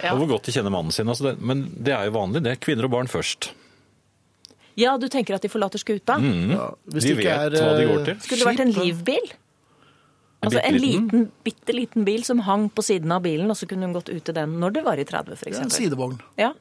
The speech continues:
Speaker 3: Ja. Jo.
Speaker 1: At det, at det kunne vært en
Speaker 3: Og den
Speaker 1: løsning.
Speaker 3: burde ha vært merket med et rødt, eh,
Speaker 1: Jeg
Speaker 3: kors.
Speaker 1: har, eh, et, eh, nytt sitat fra
Speaker 3: Mhm.
Speaker 1: han, eh, forfatteren av Sex, død og fluefiske.
Speaker 3: Ja.
Speaker 1: Eh, han sier også, "Man trenger ikke nødvendigvis være en ekspert, man må bare oppføre seg som en." Og helt til slutt,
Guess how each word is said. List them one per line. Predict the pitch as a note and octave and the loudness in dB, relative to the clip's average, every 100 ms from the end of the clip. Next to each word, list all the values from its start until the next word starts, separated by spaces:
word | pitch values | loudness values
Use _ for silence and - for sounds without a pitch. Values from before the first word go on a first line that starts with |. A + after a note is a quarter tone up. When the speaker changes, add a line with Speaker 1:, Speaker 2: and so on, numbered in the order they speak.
| _ _ _ - | _ _ _ -10
Speaker 3:
Ja. | C#4 - _ _ _ - | -8 -10 _ _ _ -8
Jo. | G#3 B3 - | -8 -8 -4
Speaker 1:
At | - | -2
det, | F#3 G3 | 0 -2
at | G3 F3+ | 0 -2
det | |
kunne | E3+ G3 G3 | -4 -2 -2
vært | G#3 | 0
en | A3+ | 4
Speaker 3:
Og | |
den | A3+ | 4
Speaker 1:
løsning. | A#3+ A3 | 4 6
Speaker 3:
burde | |
ha | G#3 G3 F3 | 6 4 2
vært | F#3+ | 0
merket | C#3 C3 | -2 -2
med | C#3+ C3+ | -2 0
et | |
rødt, | C3 - - | -2 -2 0
eh, | D3 | 2
Speaker 1:
Jeg | |
Speaker 3:
kors. | B3+ A#3+ | 4 4
Speaker 1:
har, | A3 A3+ | 4 4
eh, | A3+ - A3 | 4 2 -2
et, | - - | -4 -6
eh, | G#3 G#3 G#3 | -4 -4 -2
nytt | G#3 G#3 | 0 0
sitat | - G3 A#3+ - | -2 -4 -6 -4
fra | - G#3 | -2 2
Speaker 3:
Mhm. | G3 | 2
Speaker 1:
han, | F3+ F3+ F#3 | 2 0 -2
eh, | F3+ F3 F3+ | -4 -4 -6
forfatteren | F#3+ F3 D#3+ F3 | -6 -8 -6 -8
av | F3 E3+ E3 - | -8 -8 -8 -8
Sex, | - F3 - | -6 -6 -6
død | - D#3 D3+ | -2 -2 -2
og | D#3+ | -4
fluefiske. | D#3 D3+ D#3 - D4+ - | -4 -4 -6 -6 -8 -4
Speaker 3:
Ja. | A#3 - - - | -4 -4 -16 -12
Speaker 1:
Eh, | F#3+ | -10
han | G3 | -10
sier | G3 G#3 | -8 -8
også, | F#3+ F3+ A#3 | -8 -4 0
"Man | A3+ | 0
trenger | - G3 F3 B3 | 2 0 2 -2
ikke | A#3+ | -2
nødvendigvis | G3 F#3 D#3+ E3 F#3+ | -4 -4 -4 -6 -4
være | F#3+ G#3 C#3 - | -2 -2 -4 -10
en | D3 | -10
ekspert, | F3+ - A3 - | -10 -8 -10 -10
man | F#3 | -8
må | E3+ | -6
bare | D#3 D3+ D3+ _ | -4 -4 -8 _
oppføre | E3 - - E3 F3+ | -12 -10 -6 -4 -4
seg | G3 G3 | -8 -6
som | G3 | 0
en." | B3 G#4+ - _ _ _ - - - - _ _ _ _ - | 0 0 -6 _ _ _ -20 -20 -20 -20 _ _ _ _ -2
Og | A3+ | 0
helt | G#3+ G#3+ | 2 -2
til | - | -4
slutt, | B3 E4+ - | -2 -2 -2